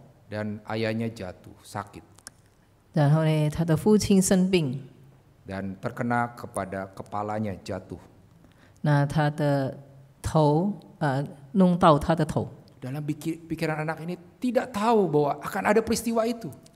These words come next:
Speaker 2: 的孩子没有想到，啊，会发生这个事情。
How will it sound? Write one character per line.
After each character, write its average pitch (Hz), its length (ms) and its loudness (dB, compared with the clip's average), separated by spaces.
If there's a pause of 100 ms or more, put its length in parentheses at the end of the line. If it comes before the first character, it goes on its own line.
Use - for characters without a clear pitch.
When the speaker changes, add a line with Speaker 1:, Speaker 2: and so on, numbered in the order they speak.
(520)
Speaker 2:
的 180 460 6
孩 160 260 2
子 151 540 4
没 165 160 6
有 175 100 6
想 127 380 0
到， 135 360 2 (240)
啊， 143 220 4
会 160 300 0
发 170 160 4
生 175 240 6
这 160 100 2
个 165 80 4
事 151 160 0
情。 160 300 -4